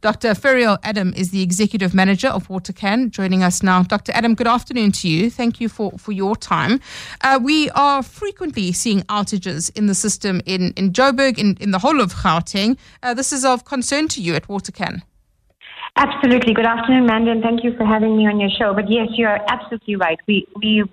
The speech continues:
Speaker 2: very concerned about the outages. We, and, and we, we're actually worried that our infrastructure might be even worse than we think, and that is why we're demanding accountability. That's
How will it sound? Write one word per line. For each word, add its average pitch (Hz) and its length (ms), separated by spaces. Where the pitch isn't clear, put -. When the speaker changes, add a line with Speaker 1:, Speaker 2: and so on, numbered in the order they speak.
Speaker 2:
very 226 300
concerned 180 640
about 170 360
the - 60
outages. 202 500
We, 254 400
and, 254 240
and 254 120
we, 247 280
we're 226 160
actually 262 300
worried 220 420
that 202 180
our 226 160
infrastructure 262 720
might 214 400
be 202 340
even 262 380
worse 254 320
than 202 160
we 202 240
think, 185 340
and 226 180
that 233 140
is 262 160
why 214 220
we're 202 180
demanding 185 480
accountability. 175 880
That's 175 160